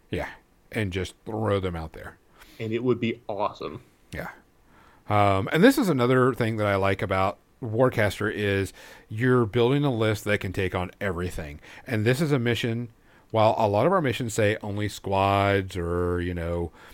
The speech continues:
Speaker 1: only certain things can do certain stuff in this, this is what you have to be prepared for. You have to be
Speaker 2: Mm-hmm.
Speaker 1: prepared that you're mostly taking squads or putting squads on the board.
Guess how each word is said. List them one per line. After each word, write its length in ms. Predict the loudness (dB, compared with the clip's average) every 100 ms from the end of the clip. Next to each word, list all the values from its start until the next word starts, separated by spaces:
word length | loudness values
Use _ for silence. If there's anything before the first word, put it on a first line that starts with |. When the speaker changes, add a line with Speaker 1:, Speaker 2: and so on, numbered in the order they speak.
| -20 -20 _ _ _ 4
Speaker 1:
only 220 | 6 6
certain 280 | 4 2 0
things 360 | 0 0 -2
can 180 | -4 -4
do 240 | -2 -2
certain 300 | -2 -4 -4
stuff 300 | -8 -6 -4 -2
in 100 | 0
this, 300 | 0 -2 -10 -20 -20 -20 -20 -20 -20 -6
this 220 | -2 -2 0
is 60 |
what 180 | -2 0
you 40 | -2
have 60 |
to 100 | -2
be 40 | -6
prepared 380 | 0 2 0
for. 280 | -2 -10 -12 -20 _
You 160 | -4 -2
have 100 | 0
to 60 | -4
be 60 |
Speaker 2:
Mm-hmm. 60 | -6
Speaker 1:
prepared 540 | -2 4 4 4 2 -4 -16 -20 _ _ -4
that 360 | 2 2 2 -4 _ _
you're 520 | -10 -6 -2 -2 -2 -6 _
mostly 480 | -6 2 2 2 2
taking 320 | 2 0 -4
squads 600 | -2 2 2 0 -8 -16 -20 _ _ _ _ _ _
or 120 | 2
putting 280 | 2 0 -2
squads 320 | 0 2 2
on 60 | 0
the 80 | -4
board. 280 | -6 -8